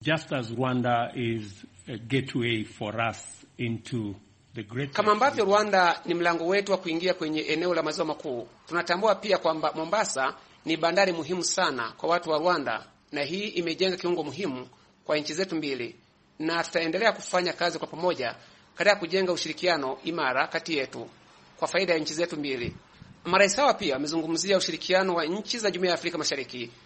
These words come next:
Speaker 2: katika utatuzi wa mzozo wa D R C, ambako tayari nchi za Kenya, Burundi,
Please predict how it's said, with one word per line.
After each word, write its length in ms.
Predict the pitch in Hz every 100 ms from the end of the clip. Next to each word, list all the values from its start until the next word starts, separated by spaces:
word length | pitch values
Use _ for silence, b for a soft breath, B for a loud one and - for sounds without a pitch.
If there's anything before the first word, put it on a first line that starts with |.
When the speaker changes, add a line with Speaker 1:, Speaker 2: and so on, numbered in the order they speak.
| B
Speaker 2:
katika 200 | 156 165
utatuzi 300 | 170 170 214
wa 60 | 190
mzozo 300 | 160 190 180
wa 60 |
D 100 | 165
R 120 | 170 156
C, 380 | - 151 120 120 -
ambako 240 | 165 170
tayari 360 | 180 175 196 180
nchi 120 | 196
za 120 | 175
Kenya, 400 | 165 143 135 127 113 - -
Burundi, 520 | 156 180 175 127 117